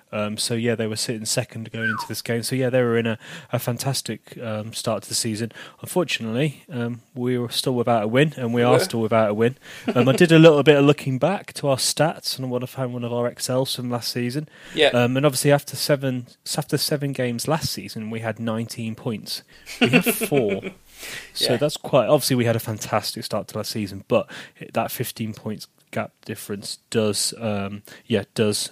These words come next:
Speaker 1: um, it's not good, is it? Let's be honest.
Speaker 2: Pretty stark, that, Ollie, pretty stark, yeah. I mean, I, I've been doing a few bits and pieces on, on the Blue and Amber fanzine account this week, looking at, um,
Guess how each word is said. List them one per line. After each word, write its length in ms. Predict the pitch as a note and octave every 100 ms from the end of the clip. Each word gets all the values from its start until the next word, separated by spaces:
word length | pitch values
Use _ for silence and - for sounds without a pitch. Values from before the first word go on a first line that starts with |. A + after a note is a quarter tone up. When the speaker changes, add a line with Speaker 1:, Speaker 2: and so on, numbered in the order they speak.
| _ -
Speaker 1:
um, 240 | G2+ G#2 F2
it's 180 | G#2
not 220 | - G#2 -
good, 180 | G#2
is 140 | G2 G2+
it? 160 | F#2+
Let's 160 | A2+ -
be 160 | - G#2
honest. 400 | F#2+ G#2+ - - _ - - -
Speaker 2:
Pretty 180 | D4 C4+
stark, 380 | - D3+ - -
that, 140 | C3
Ollie, 200 | C3+ E3+
pretty 260 | - G3+ C#3
stark, 380 | - C3 C#3
yeah. 240 | E3+ C#3+ C3+
I 60 | F3
mean, 280 | F#3+ F#3 - -
I, 200 | C#3 F3+ F3+ G3+
I've 100 | G3
been 80 |
doing 140 | D#3 C#3+
a 20 |
few 160 | C#3+ C3+
bits 180 | C#3
and 80 | C#3
pieces 280 | C#3 C3+ C#3
on, 180 | C3+ B2+
on 220 | C3+ C3
the 100 | C3+
Blue 160 | C3 C#3
and 100 | C3
Amber 180 | C3 -
fanzine 320 | C#3+ C3 B2+
account 240 | B2 A#2
this 100 | B2
week, 120 | A#2+
looking 280 | B2+ C3+ C3+
at, 240 | B2+ - -
um, 300 | B2 B2